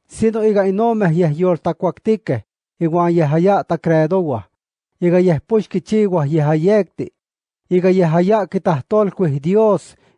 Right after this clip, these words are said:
iwan kimalihliah. Yeh kimiktiah itah iwan iye, iwan nochi yeh tamiktiah.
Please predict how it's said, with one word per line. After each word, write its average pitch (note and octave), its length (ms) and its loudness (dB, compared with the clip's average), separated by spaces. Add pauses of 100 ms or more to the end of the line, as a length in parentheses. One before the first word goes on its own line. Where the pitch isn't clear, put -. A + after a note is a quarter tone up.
iwan D#3+ 300 -2
kimalihliah. D#3 920 0 (560)
Yeh E3+ 280 -2
kimiktiah F#3 600 -2
itah A3+ 360 -2
iwan E3 400 0
iye, F#3+ 580 -2 (340)
iwan F#3 300 0
nochi A3+ 340 -2
yeh D3+ 180 0
tamiktiah. D#3+ 640 -2